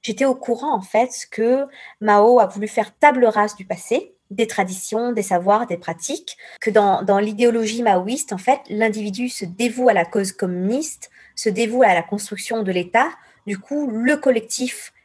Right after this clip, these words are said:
l'État communiste prime sur l'individu, ses sentiments, ses émotions.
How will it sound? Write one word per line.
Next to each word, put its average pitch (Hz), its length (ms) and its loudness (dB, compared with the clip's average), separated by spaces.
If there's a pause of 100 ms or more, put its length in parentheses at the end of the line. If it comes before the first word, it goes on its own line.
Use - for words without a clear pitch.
l'État 269 320 2
communiste 208 640 -4 (140)
prime 302 220 -2
sur 226 160 -6
l'individu, 190 640 -4
ses - 420 -4
sentiments, 226 680 -2
ses 202 240 -8
émotions. 185 400 -4